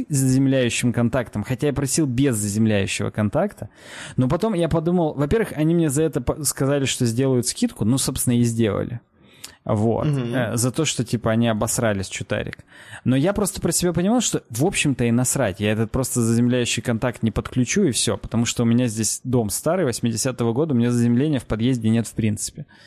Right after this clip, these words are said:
Speaker 1: Поэтому, как бы, вот да, я его просто не подключу, и насрать. Я мог, могу обойтись. Но когда такой факап,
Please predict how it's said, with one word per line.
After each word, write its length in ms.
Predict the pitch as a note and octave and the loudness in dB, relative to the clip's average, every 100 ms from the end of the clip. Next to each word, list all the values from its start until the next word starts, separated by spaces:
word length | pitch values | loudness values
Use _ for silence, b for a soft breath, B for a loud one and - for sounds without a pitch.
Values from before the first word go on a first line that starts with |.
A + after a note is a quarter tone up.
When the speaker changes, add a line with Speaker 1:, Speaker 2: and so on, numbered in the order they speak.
| B B B _ | B B B _
Speaker 1:
Поэтому, 460 | G2+ A2 A2 C#3 B2+ | 0 0 0 0 2
как 260 | B2 A2 | 0 -2
бы, 160 | A2+ A2+ | -2 0
вот 240 | A#2 A2+ G#2+ | 2 0 0
да, 220 | A2 G2+ | 0 0
я 180 | A2 C3+ | 0 0
его 140 | C3+ | 0
просто 300 | C#3+ C#3+ C3+ | -2 -2 -2
не 40 | |
подключу, 640 | B2 - - D3 - A#3 G#3 | -2 -2 -2 -2 0 2 4
и 200 | B2 B2+ | 4 4
насрать. 580 | B2+ A#2+ A#2+ F#2+ - _ | 2 0 -2 -4 -6 _
Я 200 | A#2+ C3+ | -2 2
мог, 360 | D3+ D#3+ B2 - | 2 0 -2 -2
могу 360 | C#3+ C3 E3 | -2 0 0
обойтись. 760 | E3 A#2+ B2 B2 - A#2+ - - B B B - | 0 0 0 -2 -6 -4 -4 -6 B B B -2
Но 120 | B2+ | -2
когда 260 | C#3 C3 C3+ | 0 -2 -2
такой 360 | C#3+ - E3 | -4 0 0
факап, 500 | - C3 - C3 - | 0 -2 0 -2 -2